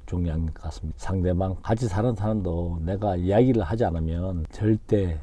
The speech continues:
모르는 게 지금 느낀 그 심정입니다. 근데 사람들은 그런 걸 꼭 말을 해야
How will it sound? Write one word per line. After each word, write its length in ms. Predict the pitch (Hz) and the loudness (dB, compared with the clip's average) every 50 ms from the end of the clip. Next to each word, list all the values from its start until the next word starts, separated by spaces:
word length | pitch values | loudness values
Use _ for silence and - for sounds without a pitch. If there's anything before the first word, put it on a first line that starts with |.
| - | -8
모르는 520 | - 73 71 82 85 92 101 104 107 104 95 | -8 -4 -2 0 2 4 4 6 6 6 6
게 400 | 92 107 101 98 92 87 80 78 - | 6 6 6 6 4 2 -2 -6 -8
지금 380 | - - - 98 90 113 104 101 | -12 -4 -4 2 4 4 4 6
느낀 420 | 101 107 104 - 110 98 92 87 80 80 | 6 4 4 4 4 4 4 4 2 0
그 180 | - - 95 95 | -2 -2 -2 -2
심정입니다. 720 | 90 - - 87 85 82 90 82 78 78 78 78 80 76 - - - - - - - - | 0 0 -2 -2 0 0 -2 -2 -2 -4 -6 -6 -6 -8 -8 -10 -14 -16 -16 -18 -18 -16
근데 320 | - - 110 113 107 110 95 | -4 0 2 4 4 4 2
사람들은 680 | - - 101 101 101 101 95 90 92 90 90 87 82 80 - - - | 4 2 2 2 2 2 2 2 2 2 0 0 -2 -4 -8 -8 -2
그런 300 | - 127 117 120 120 110 | 0 2 2 4 2 2
걸 260 | 98 95 95 87 82 - - | 0 0 0 -2 -4 -6 -10
꼭 380 | - - - 143 147 147 135 - - - - | -8 -2 2 4 4 4 4 0 -8 -16 -14
말을 440 | - 87 85 92 107 113 117 110 95 | -8 -4 -2 0 2 2 2 0 0
해야 560 | 80 104 117 120 117 110 101 92 87 87 90 | 0 0 0 0 0 0 -2 -4 -4 -8 -12